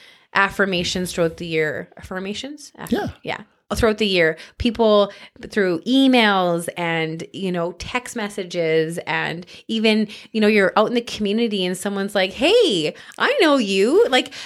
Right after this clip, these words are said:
Speaker 1: there was so many people who took the initiative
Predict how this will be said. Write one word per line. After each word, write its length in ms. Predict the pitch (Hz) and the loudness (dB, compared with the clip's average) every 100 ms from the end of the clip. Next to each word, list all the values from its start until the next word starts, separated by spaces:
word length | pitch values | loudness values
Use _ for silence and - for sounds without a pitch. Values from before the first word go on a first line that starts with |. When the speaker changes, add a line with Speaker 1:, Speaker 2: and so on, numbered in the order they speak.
| - | 0
Speaker 1:
there 140 | 262 | 2
was 180 | 277 277 | 2 0
so 420 | - - 262 262 | -4 0 2 2
many 460 | 277 285 285 294 302 | 2 0 -2 -2 -4
people 640 | 294 - 190 - 220 254 | -2 -4 -2 -2 -2 -2
who 360 | 247 240 220 202 | -2 -2 -2 -2
took 280 | - 202 196 | -2 -4 -2
the 100 | 233 | -4
initiative 680 | 170 - 190 185 226 262 | -4 -6 -6 -2 -2 -6